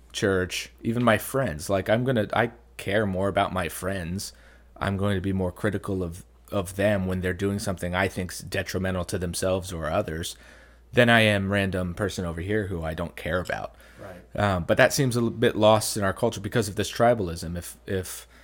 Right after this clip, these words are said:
Speaker 1: you're with me, then you're not going to <laughs> critique me. What,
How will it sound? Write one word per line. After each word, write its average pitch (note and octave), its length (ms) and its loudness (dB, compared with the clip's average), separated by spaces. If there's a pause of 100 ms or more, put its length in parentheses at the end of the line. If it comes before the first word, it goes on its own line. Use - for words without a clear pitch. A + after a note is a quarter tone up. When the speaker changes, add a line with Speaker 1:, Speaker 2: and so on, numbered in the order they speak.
(560)
Speaker 1:
you're A2 240 4
with A#2 280 4
me, G2+ 180 4
then A2 220 2
you're A2 160 4
not A2+ 320 4
going A2 420 2
to G#2 420 2 (220)
<laughs> - 220 -20
critique C3 480 -2
me. D2+ 140 -4
What, G#2 240 0